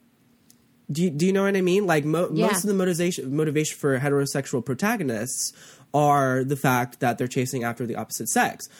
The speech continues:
Speaker 1: So
Speaker 2: Mm-hmm.
Speaker 1: already it's an ingrained part of the plot. And it, I feel like,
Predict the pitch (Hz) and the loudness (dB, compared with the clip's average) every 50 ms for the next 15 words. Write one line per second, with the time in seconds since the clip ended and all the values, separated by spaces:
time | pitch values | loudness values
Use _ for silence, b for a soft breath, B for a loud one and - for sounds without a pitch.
0 | B B B - - 185 170 156 151 151 - 170 175 147 - _ - 180 196 190 | B B B -2 0 0 2 2 0 -4 -6 -12 -14 -16 -12 _ 2 4 4 4
1 | 175 190 233 311 311 226 147 127 127 123 120 - - - 165 160 - - 185 175 | 4 4 4 4 4 4 4 4 2 2 0 -4 -2 -2 -2 0 0 0 0 2
2 | 175 170 147 131 139 147 151 156 156 151 147 139 - 147 143 143 143 131 131 127 | 2 0 0 2 2 2 2 2 0 0 -4 -4 -2 -2 0 0 0 -2 -2 -6
3 | - - 233 247 226 143 113 85 80 - - b b b b b b b b _ | -2 0 2 2 4 2 0 0 -4 -10 -14 b b b b b b b b _
4 | - 156 180 190 185 - 151 160 160 - 214 220 208 196 190 - - | -2 0 0 0 0 0 -2 -2 0 0 0 2 2 0 0 -2 -6